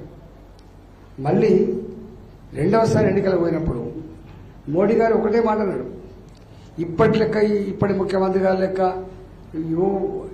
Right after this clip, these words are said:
ఈ మహిళా పాలసీ, రైతు పాలసీ, యువ పాలసీ, విద్యార్థి పాలసీ ఎక్కడ గగ్గోలు లేదు."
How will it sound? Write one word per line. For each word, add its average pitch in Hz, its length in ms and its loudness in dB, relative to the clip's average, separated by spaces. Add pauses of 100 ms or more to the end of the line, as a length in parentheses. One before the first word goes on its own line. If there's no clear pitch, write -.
(240)
ఈ 156 100 -2
మహిళా 170 400 2
పాలసీ, 185 640 0
రైతు 190 300 0
పాలసీ, 185 560 -2
యువ 185 180 2
పాలసీ, 185 440 -2
విద్యార్థి 170 540 0
పాలసీ 180 320 -4
ఎక్కడ 165 240 -2
గగ్గోలు 185 420 0
లేదు." 196 320 -2